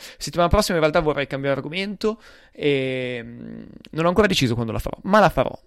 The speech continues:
Questa è la cosa fondamentale, come avevo già anticipato nella prima puntata di Zodiac. Zodiac sarà un, un cantiere aperto, eh, nel senso che, tra l'altro, ho sempre più in mente di organizzarlo così il podcast, cioè dove,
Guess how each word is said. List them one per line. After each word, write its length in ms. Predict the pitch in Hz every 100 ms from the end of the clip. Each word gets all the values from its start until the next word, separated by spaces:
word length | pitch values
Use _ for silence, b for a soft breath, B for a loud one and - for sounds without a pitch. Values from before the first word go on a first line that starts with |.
| -
Questa 220 | 151 -
è 40 |
la 60 | 113
cosa 140 | 117
fondamentale, 500 | - 131 135 156 175
come 200 | 165 143
avevo 240 | 131 131 131
già 100 | 135
anticipato 480 | 135 - - 135 135
nella 140 | 127
prima 180 | 127 123
puntata 380 | - 131 127 127
di 240 | 127 123
Zodiac. 460 | 123 135 131 120 110
Zodiac 400 | 120 135 120 113
sarà 280 | - 123 113
un, 280 | 117 117 113 - B B B
un 160 | - 135
cantiere 400 | 139 135 139 139
aperto, 720 | 135 123 120 - 156 175 208
eh, 220 | - 123 113
nel 140 | 120
senso 320 | - 127 -
che, 260 | 131 120 117
tra 100 | -
l'altro, 160 | 185 151
ho 460 | - 143 135 - -
sempre 400 | - 165 160 156
più 140 | 151
in 100 | 135
mente 300 | 131 135 139
di 80 | 135
organizzarlo 560 | 123 123 123 127 127 123
così 260 | 131 120
il 80 | 113
podcast, 500 | - - - - -
cioè 140 | -
dove, 380 | 120 131 131 123